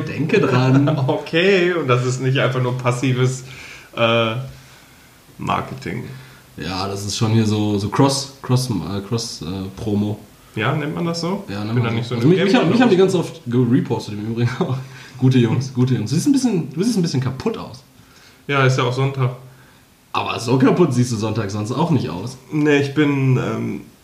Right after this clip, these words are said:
Speaker 2: weiß ich nicht. Ich war heute um neun Uhr wach. Nee, ich war ge-, um acht Uhr wach.
Speaker 1: Mhm.
Speaker 2: Dann habe ich eigentlich nur gezockt. Link's Awakening, geiles Spiel.
Speaker 1: Mhm.
Speaker 2: Macht Bock.
Speaker 1: Ja.
Speaker 2: Und dann habe ich ein bisschen geschlafen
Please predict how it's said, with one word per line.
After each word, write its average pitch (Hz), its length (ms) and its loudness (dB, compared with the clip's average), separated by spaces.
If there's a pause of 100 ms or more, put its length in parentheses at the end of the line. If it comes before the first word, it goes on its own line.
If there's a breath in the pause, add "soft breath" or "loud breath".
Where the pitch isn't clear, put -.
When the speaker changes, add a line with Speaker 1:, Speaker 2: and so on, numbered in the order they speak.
(380)
Speaker 2:
weiß 160 260 -2
ich 131 160 -8
nicht. 127 340 -4
Ich 131 140 -8 (120)
war 147 200 -2
heute 156 240 -2
um 143 180 -8
neun 147 240 -6
Uhr 135 140 -2
wach. 190 260 -2 (840 soft breath)
Nee, 131 220 4
ich 113 120 -4
war 131 120 4
ge-, 127 140 0
um 107 240 -6
acht - 240 -4
Uhr 110 140 0
wach. 131 280 -4 (380)
Speaker 1:
Mhm. 117 460 0 (500 loud breath)
Speaker 2:
Dann 123 200 0
habe 135 120 4
ich 131 160 0
eigentlich 135 280 0
nur 135 180 2
gezockt. 156 640 -2 (380 loud breath)
Link's 131 300 4
Awakening, 165 640 0
geiles 110 260 -2
Spiel. 135 380 -4 (300)
Speaker 1:
Mhm. 92 120 -10
Speaker 2:
Macht - 220 -8
Bock. 156 240 -6 (160)
Speaker 1:
Ja. 101 160 -2 (840 loud breath)
Speaker 2:
Und 139 400 2
dann 131 160 6
habe 131 140 6
ich - 100 -4
ein 127 280 4
bisschen 127 260 2
geschlafen 135 720 -2